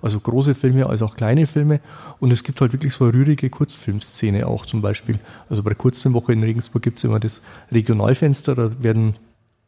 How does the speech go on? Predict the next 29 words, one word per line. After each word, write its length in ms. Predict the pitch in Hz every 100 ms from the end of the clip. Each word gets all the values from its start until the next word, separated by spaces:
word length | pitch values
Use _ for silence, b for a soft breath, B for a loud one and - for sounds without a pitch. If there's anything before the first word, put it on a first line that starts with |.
| _ _ -
ich 140 | -
glaub, 200 | 92 -
da 80 | -
ist, 300 | 110 - - B -
es 120 | -
geht 180 | 117 -
bis 120 | -
Deckendorf, 440 | 135 156 127 117
also 140 | 107 107
auch 80 |
schon 100 | 107
Niederbayern 540 | 120 151 139 117 113 117
rein, 240 | 113 123
aber 120 | 113
das 140 | 113 -
Einzugsgebiet 540 | 123 123 - 123 123
ist 100 | 117
halt 120 | 117
Oberpfalz 560 | 131 127 127 - 120 -
und 160 | 117 - B B B
ein 60 | -
Teil 220 | 117 117
von 140 | 117 120
Niederbayern. 540 | 143 151 117 117 120 B B B -
Und 160 | 117
da 60 | 117
gibt's 360 | 120 - -
jedes 460 | 110 110 143 135 -
Mal 480 | 151 101 107 135